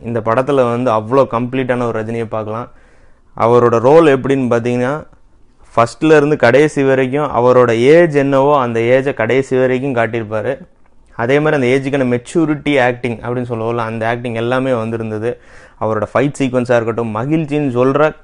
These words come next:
வார்த்தையா இருக்கட்டும், எல்லாமே நல்லா இருந்துச்சு. அதே மாதிரி வந்துட்டு அவர் சீன்ஸை கேரி ஓவர் பண்றது, ஒரு சீன், அதாவது ஒரு ஃபைட் சீக்வன்ஸா இருக்கட்டும், ஒரு த்ரில்லிங் சீக்வன்ஸா இருக்கட்டும்,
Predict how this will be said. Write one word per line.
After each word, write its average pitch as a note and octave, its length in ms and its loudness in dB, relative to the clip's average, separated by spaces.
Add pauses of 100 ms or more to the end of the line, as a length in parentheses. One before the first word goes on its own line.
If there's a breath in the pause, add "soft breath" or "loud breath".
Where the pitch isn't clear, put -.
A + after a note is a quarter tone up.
(160)
வார்த்தையா B2 460 0
இருக்கட்டும், G#2+ 380 -2
எல்லாமே D3+ 480 0
நல்லா A#2+ 280 2
இருந்துச்சு. A2+ 480 -6 (920)
அதே D3+ 220 4
மாதிரி E3+ 300 6
வந்துட்டு D#3 440 2
அவர் C3+ 380 4 (380)
சீன்ஸை F3+ 260 2
கேரி F3 400 8
ஓவர் D3 240 6
பண்றது, A2 440 -4 (460)
ஒரு C3+ 240 2
சீன், C3 240 -2
அதாவது C3+ 460 4
ஒரு B2 480 4
ஃபைட் C3+ 240 4
சீக்வன்ஸா B2 340 0
இருக்கட்டும், A2 460 -2 (600)
ஒரு C3+ 260 0
த்ரில்லிங் C3 260 2
சீக்வன்ஸா A#2 340 0
இருக்கட்டும், G#2 460 -4